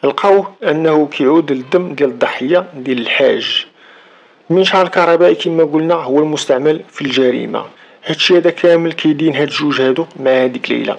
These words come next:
ليلى هي اللي نايض منها الصداع كامل، هي اللي مشات عند عبد الله هذا الخطيب ديالها وقالت ليه شنو كاين شنو كاين، واتفقات معاهم على اساس، آه، السرقه. ولكن هي حتى هي كتقول قدام البوليس: "اودي انا ما اتفقش مع القتيله،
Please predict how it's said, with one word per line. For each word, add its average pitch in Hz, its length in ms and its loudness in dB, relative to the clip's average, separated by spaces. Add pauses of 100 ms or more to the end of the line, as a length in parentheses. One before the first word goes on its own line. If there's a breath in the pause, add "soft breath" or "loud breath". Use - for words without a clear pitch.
ليلى 185 340 0 (360 loud breath)
هي 143 80 2
اللي 175 160 4
نايض 156 240 4
منها 151 200 0
الصداع 127 360 -2
كامل، 110 440 -4 (360 loud breath)
هي 160 180 0
اللي 175 100 0
مشات 156 280 2
عند 147 320 2
عبد 131 180 0
الله 135 300 0
هذا 156 220 0 (400 soft breath)
الخطيب 151 420 0
ديالها 135 380 2 (400 soft breath)
وقالت 135 320 0
ليه 143 100 0
شنو 135 220 -4
كاين 135 260 -2
شنو 135 180 -6
كاين، 180 220 0
واتفقات 135 600 -4
معاهم 131 400 0 (480 soft breath)
على 131 240 2
اساس، - 440 0
آه، 120 280 2
السرقه. - 840 -4
ولكن 254 420 0
هي 269 140 2
حتى 262 100 0
هي 262 100 2
كتقول 202 360 0
قدام 190 240 2
البوليس: 190 360 -2
"اودي 190 380 0
انا 170 460 4
ما 147 120 -4
اتفقش 190 500 0
مع 180 220 4
القتيله، 156 520 0